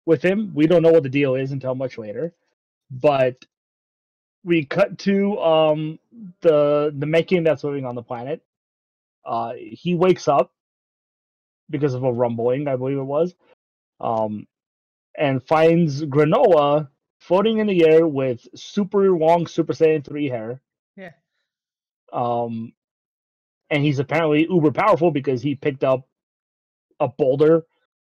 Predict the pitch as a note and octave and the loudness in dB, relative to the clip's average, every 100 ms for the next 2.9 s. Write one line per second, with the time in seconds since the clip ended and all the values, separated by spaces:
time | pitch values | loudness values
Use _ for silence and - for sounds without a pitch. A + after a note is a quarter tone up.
0 | - C3+ A#2 - C4 - D#3+ C#3+ D3+ C#3 | -8 -8 -4 -2 -2 0 0 0 -6 -2
1 | F#3+ - G#3+ - F3+ F3 - F3 E3 D3+ | -2 -4 -12 -6 -2 -2 0 0 2 0
2 | D#3 D#3 B2 B3 D#4 A#2+ - G#2 | 2 0 0 -2 0 -2 -6 -12